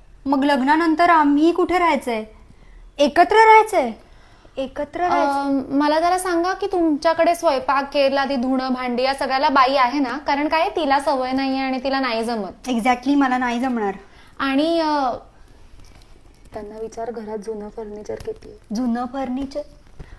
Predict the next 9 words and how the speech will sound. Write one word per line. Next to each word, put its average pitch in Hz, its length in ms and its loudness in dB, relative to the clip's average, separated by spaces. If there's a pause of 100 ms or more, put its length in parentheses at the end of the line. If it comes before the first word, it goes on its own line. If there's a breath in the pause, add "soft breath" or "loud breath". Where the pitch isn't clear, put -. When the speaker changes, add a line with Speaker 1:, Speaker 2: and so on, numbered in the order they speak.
Speaker 1:
अ, - 340 -18 (120)
अच्छा, 285 280 0
हां. 269 260 0 (340 loud breath)
अ, 240 280 0
मोठी 302 340 0
माणसं 381 300 2
किती 311 220 -2
आहेत 214 140 -2
तुमच्याकडे? 202 560 -4